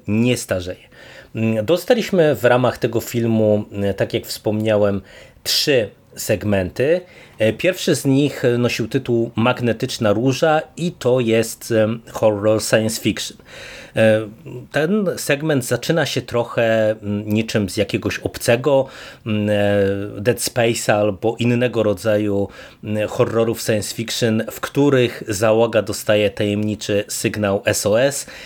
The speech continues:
decyduje ruszyć się na pomoc i oczywiście wpada w kłopoty. Natomiast, y, m-, mam wrażenie, że tutaj twórców bardziej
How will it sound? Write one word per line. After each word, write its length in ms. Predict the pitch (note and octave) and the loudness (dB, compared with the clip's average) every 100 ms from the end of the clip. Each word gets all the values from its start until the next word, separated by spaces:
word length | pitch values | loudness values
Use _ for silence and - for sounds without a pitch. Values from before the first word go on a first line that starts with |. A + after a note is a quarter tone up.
| - - - | -18 -16 -10
decyduje 760 | G2+ F#3+ - D3+ D3 C3+ A#2+ | -2 -2 -2 0 2 4 4
ruszyć 320 | A#2 A2 A2 | 2 -2 -4
się 160 | - G#2+ | -2 0
na 100 | G2+ | 0
pomoc 480 | - B2+ C3 B2+ - | 2 2 2 0 0
i 120 | A2+ | 0
oczywiście 760 | A2 A2 G2 G#2 - - G2+ G2+ | 2 -2 -4 -4 -6 -2 0 0
wpada 480 | - - G#2 G2+ | -4 -2 -2 -2
w 140 | F#2+ - | -4 -8
kłopoty. 580 | - C3 C3 C#3 - - - - - - | 0 2 4 0 0 -12 -20 -20 -20 -4
Natomiast, 760 | A2 A2 F3 F3 C#3+ - - D3+ | 0 2 2 2 2 0 -4 2
y, 280 | C3+ B2 A#2+ | 4 2 0
m-, 240 | A2 A2+ A#2+ | -2 -4 -4
mam 260 | A2+ B2 F3 | 0 2 2
wrażenie, 480 | F3+ E3 D#3+ D#3+ C#3 | 2 0 2 2 2
że 160 | C#3+ | 0
tutaj 380 | B2+ C#3+ C3+ B2+ | 0 0 2 0
twórców 580 | A#2 - A#2+ - A2 G2+ | 0 0 0 0 -2 0
bardziej 520 | G#2+ G#2+ G#2+ G#2+ G2 | 2 2 2 0 -2